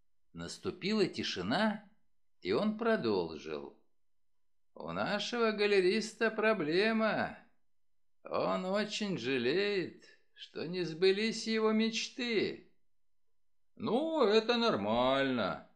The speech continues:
спокойно заявил пейзаж Лугового.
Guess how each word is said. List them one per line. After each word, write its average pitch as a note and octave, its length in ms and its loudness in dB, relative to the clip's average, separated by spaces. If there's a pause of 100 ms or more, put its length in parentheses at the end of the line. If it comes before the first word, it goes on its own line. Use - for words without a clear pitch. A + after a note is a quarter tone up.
(100)
спокойно F#2 720 -2
заявил F2+ 480 -2
пейзаж E2 600 -2
Лугового. C#3+ 800 -4